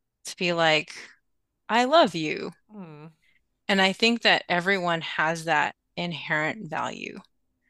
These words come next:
Speaker 2: Mm.
Speaker 1: that just because your heart is beating, you are worthy of love, you know? Just because air is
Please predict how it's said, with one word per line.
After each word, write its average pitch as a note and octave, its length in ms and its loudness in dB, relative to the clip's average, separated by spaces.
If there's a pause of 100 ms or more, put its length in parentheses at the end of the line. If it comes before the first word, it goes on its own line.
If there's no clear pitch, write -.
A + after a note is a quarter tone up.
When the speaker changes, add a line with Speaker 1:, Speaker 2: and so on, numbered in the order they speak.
Speaker 2:
Mm. D#3+ 160 -18
Speaker 1:
that E3+ 280 6
just F#3+ 360 2
because F#3 640 4
your F3 120 -2
heart D#3 220 2
is D3+ 140 -10
beating, G3 680 -4 (800)
you F3+ 300 0
are F3+ 100 4
worthy D#3+ 300 -2
of - 100 -4
love, - 440 -6 (800)
you E3 120 -4
know? D#3+ 260 -4 (400)
Just G3 200 0
because G3 460 2 (100)
air F3+ 380 2
is E3 380 -6